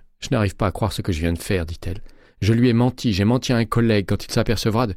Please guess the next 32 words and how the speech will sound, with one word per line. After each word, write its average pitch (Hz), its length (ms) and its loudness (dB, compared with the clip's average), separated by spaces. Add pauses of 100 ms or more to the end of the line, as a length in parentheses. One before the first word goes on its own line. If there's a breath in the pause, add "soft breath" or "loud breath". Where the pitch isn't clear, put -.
(840 soft breath)
Elle 76 160 -6
n'acheva 87 340 -4
pas 95 140 -4
sa 78 160 -6
phrase 90 480 -6 (560)
et - 40 -4
secoua - 320 -2
seulement 90 300 -2
la 78 100 -4
tête - 280 -4
au-dessus 80 300 -6
de 80 60 -10
ses - 160 -4
bras. « 73 320 -10 (1300)
Docteur, » 101 680 0 (260)
lança 90 360 -2
McCaleb, « 80 520 -6
vous 104 80 2
vous 107 180 0
êtes 101 100 -4
conduite 92 340 -4
comme 98 160 0
il 82 100 -2
fallait. 76 360 -6 (340 loud breath)
Aucun 135 320 0
mal 117 260 0
n'a 104 160 0
été 98 180 -2
fait - 160 -6
à 95 40 0
votre 85 220 -6
collègue, 82 500 -2